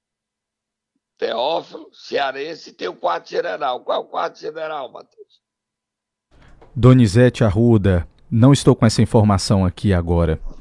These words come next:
Speaker 1: Vamos
Speaker 2: Agora
Speaker 1: ouvir
Speaker 2: você
Speaker 1: o
Speaker 2: me
Speaker 1: presidente
Speaker 2: pegou.
Speaker 1: Lula falando,
Speaker 2: Vamos lá,
Speaker 1: eu vou
Speaker 2: porque aí a gente pega aqui a
Speaker 1: dizer aqui que
Speaker 2: informação.
Speaker 1: deu branco, eu vou dizer qual é o quarto general.
Speaker 2: Vamos lá, vamos lá ouvir o presidente Lula, que deu uma entrevista exclusiva ontem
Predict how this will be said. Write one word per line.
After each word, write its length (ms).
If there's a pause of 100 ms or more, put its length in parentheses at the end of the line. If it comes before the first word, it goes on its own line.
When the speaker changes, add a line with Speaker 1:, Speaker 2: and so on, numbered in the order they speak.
(1300)
Speaker 1:
Vamos 160
Speaker 2:
Agora 160
Speaker 1:
ouvir 100
Speaker 2:
você 120
Speaker 1:
o 40
Speaker 2:
me 80
Speaker 1:
presidente 300
Speaker 2:
pegou. 160
Speaker 1:
Lula 200
falando, 280
Speaker 2:
Vamos 240
lá, 140
Speaker 1:
eu 40
vou 80
Speaker 2:
porque 160
aí 140
a 80
gente 280
pega 360
aqui 200
a 40
Speaker 1:
dizer 140
aqui 100
que 80
Speaker 2:
informação. 500
Speaker 1:
deu 20
branco, 300
eu 40
vou 140
dizer 200
qual 180
é 20
o 40
quarto 360
general. 600
Speaker 2:
Vamos 380
lá, 120
vamos 300
lá 160
ouvir 240
o 60
presidente 440
Lula, 240
que 140
deu 120
uma 120
entrevista 480
exclusiva 540
ontem 480